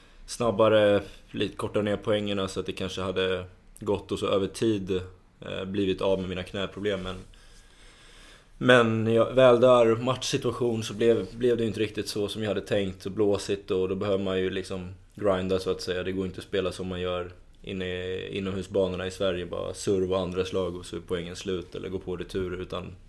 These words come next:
behöver ju spela hela poängen för att, för att kunna vinna matchen. Så tyvärr så fick jag jätteont i mitt knä då och, eh, jag spelade ett, jag tror jag hade en Ipren och en Alvedon, dubbla doser,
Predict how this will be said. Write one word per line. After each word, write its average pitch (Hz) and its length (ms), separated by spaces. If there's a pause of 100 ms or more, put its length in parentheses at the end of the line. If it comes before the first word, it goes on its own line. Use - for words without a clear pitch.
(200)
behöver 92 380
ju 87 100
spela 92 580
hela 87 240
poängen 92 400
för 90 240
att, 85 60 (1500)
för 104 320
att 98 60
kunna 104 200
vinna 101 240
matchen. 95 420 (180)
Så 98 720 (260)
tyvärr 113 340
så 104 360
fick 101 260
jag 101 80
jätteont 101 340
i 95 40
mitt 95 160
knä 110 260
då 95 240 (360)
och, - 440
eh, 98 520 (140)
jag 104 80
spelade 92 400
ett, 87 160
jag 92 120
tror 98 140
jag 90 40
hade 92 340
en 98 280
Ipren 95 600
och 92 60
en 92 120
Alvedon, 90 520
dubbla 92 320
doser, 87 500